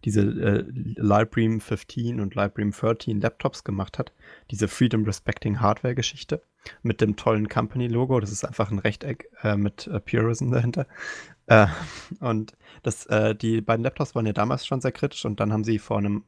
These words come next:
halben Jahr, glaub ich, ähm, diese Kickstarter-Kampagne, äh,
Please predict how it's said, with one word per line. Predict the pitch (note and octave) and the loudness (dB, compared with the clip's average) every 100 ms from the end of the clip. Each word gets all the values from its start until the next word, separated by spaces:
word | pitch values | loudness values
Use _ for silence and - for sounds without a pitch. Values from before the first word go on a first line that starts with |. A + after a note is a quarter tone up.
| - | -8
halben | A2 G2+ G#2 | -4 -2 -2
Jahr, | G#2 | -2
glaub | A#2 A#2+ | 0 -2
ich, | A#2 - - - - - _ | -2 -6 -20 -20 -20 -20 _
ähm, | G#2+ G#2 G#2 G2+ | 2 4 4 0
diese | - G#2 G#2+ G#2 | 0 2 2 2
Kickstarter-Kampagne, | D3+ - A2 G2+ - G2 G2+ G2+ G2+ - | 0 2 2 2 0 0 0 2 2 0
äh, | - | -4